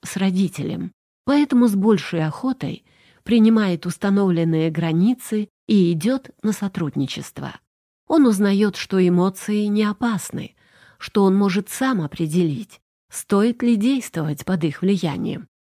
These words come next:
и развивает более уверенный самоконтроль. Это помогает ему лучше справляться с разочарованием,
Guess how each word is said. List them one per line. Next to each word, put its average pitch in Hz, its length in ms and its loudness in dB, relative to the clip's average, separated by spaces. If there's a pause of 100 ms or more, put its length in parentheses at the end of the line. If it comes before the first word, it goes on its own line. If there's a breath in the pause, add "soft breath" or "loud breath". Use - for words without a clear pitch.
и 262 120 2
развивает 180 720 0 (300)
более 190 540 4
уверенный 202 760 0
самоконтроль. 175 920 -4 (640 soft breath)
Это 330 200 0
помогает 196 640 0
ему 143 420 -4 (340 soft breath)
лучше 185 440 0
справляться 180 720 -4
с - 140 -14
разочарованием, 160 1080 -4